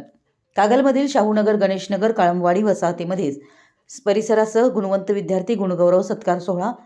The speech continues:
राजे समरजित सिंह घाटगे यांच्या प्रमुख उपस्थितीत आणि शाहू पतसंस्थेचे संचालक प्रगतिशील शेतकरी संजय आतवडकर यांच्या अध्यक्षतेखाली पार पडला.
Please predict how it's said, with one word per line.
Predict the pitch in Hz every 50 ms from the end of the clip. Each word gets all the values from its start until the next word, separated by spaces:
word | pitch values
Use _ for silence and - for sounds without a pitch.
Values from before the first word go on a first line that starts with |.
| _ _ _ _ _ _ _ -
राजे | 202 214 214 220 262
समरजित | 254 269 233 220 214 208 226
सिंह | 220 220 220 220 214
घाटगे | 190 190 180 180 180 233 240
यांच्या | 214 190 180 202 185
प्रमुख | 185 190 180 180 170
उपस्थितीत | 180 190 175 190 196 190 247 202 175 151 143 156
आणि | 156 175
शाहू | 170 - 185 175 208 269
पतसंस्थेचे | 254 285 233 233 208 185 180 - 175 160 170
संचालक | 170 196 185 180 180 220 202 165 147 147 - - _ _ _ _ _ _ -
प्रगतिशील | - 226 226 - 220 - - 285 269
शेतकरी | - 254 214 - - 226 208 240 226
संजय | 233 180 180 175 175 180
आतवडकर | 165 156 - 185 196 220 233 - 185 143 139 135 - - _ _ _ _ -
यांच्या | 175 196 202 196 190 - 240 233
अध्यक्षतेखाली | 202 170 185 180 - - 196 180 175 175 208
पार | - 156 156 156
पडला. | 156 160 151 143 135